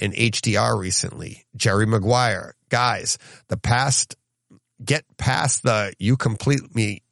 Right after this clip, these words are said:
chick flick if that bothers you. No, it doesn't. I love Tom Cruise. <laughs> This movie has heart.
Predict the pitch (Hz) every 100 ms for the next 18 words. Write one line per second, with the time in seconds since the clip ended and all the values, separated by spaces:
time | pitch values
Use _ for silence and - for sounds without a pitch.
0 | _ _ - - 165 - - 95 - -
1 | - - - - 107 95 98 95 95 98
2 | 80 78 90 - 220 117 90 131 127 87
3 | _ _ - - 160 - - - - -
4 | - - _ - - - - - - -
5 | 180 - 214 - - 185 277 180 - 143
6 | 147 - 156 175 -